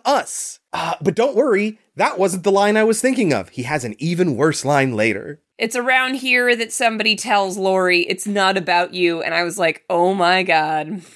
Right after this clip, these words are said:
Speaker 1: "It's not about you, Laurie. It's about the
Speaker 2: Seriously?
Speaker 1: window."
Speaker 2: Fucking seriously? We're gonna, we're gonna take away,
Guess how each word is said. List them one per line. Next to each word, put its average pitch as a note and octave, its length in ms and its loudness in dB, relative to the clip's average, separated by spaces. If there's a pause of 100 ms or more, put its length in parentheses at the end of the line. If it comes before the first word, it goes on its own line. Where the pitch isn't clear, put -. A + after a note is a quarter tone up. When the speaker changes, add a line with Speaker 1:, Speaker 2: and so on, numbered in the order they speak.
Speaker 1:
"It's - 80 -20
not E3+ 160 0
about A3 240 -2
you, G#3 120 0
Laurie. F#3+ 300 0
It's A3+ 100 0
about G3 160 0
the A3+ 80 -6
Speaker 2:
Seriously? A3 160 0
Speaker 1:
window." D3 400 -2 (240)
Speaker 2:
Fucking F#3+ 340 -6
seriously? D#4+ 1120 -2
We're C#4 140 -2
gonna, B3+ 380 -2
we're B3 160 -10
gonna B3 180 0
take D#4+ 260 -4
away, D#4+ 400 -2